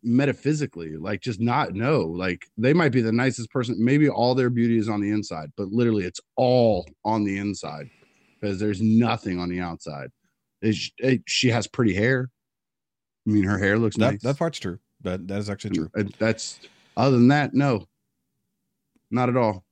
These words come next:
Speaker 1: I don't care about their weight. I don't care about how tall they are. I don't care about their race. I don't care about none of that stuff. They have an ugly ass face,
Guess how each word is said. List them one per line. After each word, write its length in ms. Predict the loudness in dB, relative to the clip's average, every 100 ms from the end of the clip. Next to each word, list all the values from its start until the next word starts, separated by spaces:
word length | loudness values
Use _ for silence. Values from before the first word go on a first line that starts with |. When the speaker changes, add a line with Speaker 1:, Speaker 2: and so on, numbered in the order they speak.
| _ _ -4
Speaker 1:
I 60 | -2
don't 140 | 0
care 220 | 0 0
about 340 | 2 0 -2 -2
their 180 | -2
weight. 500 | 0 2 2 0 -6 -10
I 60 | -6
don't 120 | -4
care 100 | -4
about 140 | -4 -4
how 120 | -6
tall 280 | -6 -4 -2
they 160 | 0 0
are. 220 | 0 0
I 40 |
don't 160 | 0 -2
care 180 | -2 -2
about 320 | 0 -2 -2
their 260 | -4 -2 -2
race. 500 | 0 0 2 -2 -4
I 60 |
don't 100 | -4
care 80 | -2
about 140 | -2 0
none 140 | 2
of 40 | 2
that 140 | 0
stuff. 120 | -4 -8 -4
They 100 | -2
have 120 | -2
an 60 | -2
ugly 260 | -2 0 0
ass 180 | -2
face, 500 | -2 -2 -2 -8 -20